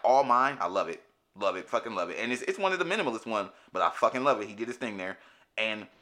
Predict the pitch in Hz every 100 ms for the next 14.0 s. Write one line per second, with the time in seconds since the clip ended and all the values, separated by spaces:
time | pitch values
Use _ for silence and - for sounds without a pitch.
0 | _ _ - 135 117 85 110 127 123 -
1 | 120 82 78 _ _ _ _ - 110 104
2 | 95 87 - 113 135 - 151 147 127 143
3 | 143 - 113 131 - 147 143 135 127 107
4 | - 175 139 139 139 131 123 127 117 104
5 | 98 120 113 - - 175 190 113 90 82
6 | _ _ _ _ _ _ _ _ _ _
7 | _ _ 113 110 104 95 135 147 143 135
8 | 143 - _ 120 120 - - 110 110 113
9 | 131 151 - 160 120 139 135 120 110 107
10 | - 113 107 - 139 139 139 107 76 90
11 | 90 85 98 92 87 - - 90 - 139
12 | 139 85 - _ _ _ _ _ _ _
13 | _ _ - - 110 165 139 131 143 147